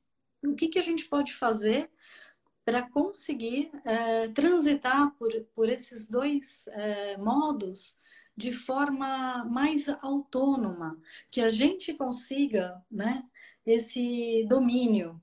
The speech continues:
que os gurus conseguem, né? A gente vê, eles tão no frio e conseguem esquentar o corpo, eles tão com batimentos acelerados, conseguem reduzir a quarenta e cinco, quarenta e oito batimentos por,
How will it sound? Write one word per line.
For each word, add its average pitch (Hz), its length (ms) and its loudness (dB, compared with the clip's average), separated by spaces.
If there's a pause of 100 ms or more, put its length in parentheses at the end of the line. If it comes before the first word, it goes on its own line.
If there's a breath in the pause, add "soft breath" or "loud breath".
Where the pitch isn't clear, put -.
(140)
que 262 300 4
os 247 160 4
gurus 247 420 4
conseguem, 294 720 0
né? 180 140 -6
A 196 80 -4
gente 220 300 -2
vê, 277 360 2
eles 196 360 -6 (320 loud breath)
tão 254 280 2
no 233 140 0
frio 285 400 4
e 370 100 2 (120)
conseguem 285 480 4
esquentar 226 440 -2
o 190 60 -4
corpo, 220 580 0
eles 208 320 -4
tão 277 240 4
com 247 380 -2
batimentos 254 540 -2
acelerados, 247 440 -10
conseguem 320 500 0
reduzir 254 560 0
a 302 200 0 (260 loud breath)
quarenta 254 600 2
e 254 120 -2
cinco, 285 340 0
quarenta 254 360 0
e 233 140 -2
oito 254 220 0
batimentos 226 500 -6
por, 233 160 -4